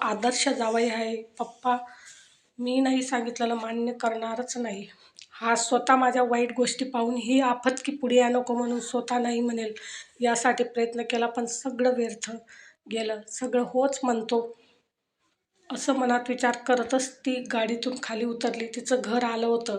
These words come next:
शेवटचा त्याचा राग येण्याचा अजून एक चान्स तिने घेतला. तिच्या अंगणात गाडी थांबवून सुद्धा तिने आपल्या होणार, होणाऱ्या नवऱ्याला साधे "घरात चल" सुद्धा म्हटले नाही.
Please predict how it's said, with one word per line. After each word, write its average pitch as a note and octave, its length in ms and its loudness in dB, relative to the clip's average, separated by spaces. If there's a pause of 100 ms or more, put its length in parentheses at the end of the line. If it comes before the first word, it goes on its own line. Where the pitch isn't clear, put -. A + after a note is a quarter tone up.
(120)
शेवटचा A#3+ 520 0 (100)
त्याचा A#3 300 -2 (400)
राग A#3 280 4
येण्याचा A#3 380 -2
अजून A3 280 0
एक B3 180 -2
चान्स A#3 320 0
तिने A#3 200 0
घेतला. A#3 380 -2
तिच्या - 320 2
अंगणात A#3 400 0
गाडी A3 180 0 (100)
थांबवून B3 360 0
सुद्धा C4 300 0
तिने A#3+ 220 0
आपल्या A#3+ 300 0 (680)
होणार, A#3+ 420 4 (140)
होणाऱ्या A#3+ 440 6
नवऱ्याला A#3 440 2
साधे A#3 320 0 (100)
"घरात A#3 440 -2
चल" B3 280 0 (100)
सुद्धा G#3 360 -4
म्हटले A3+ 360 -4
नाही. G#3 180 -6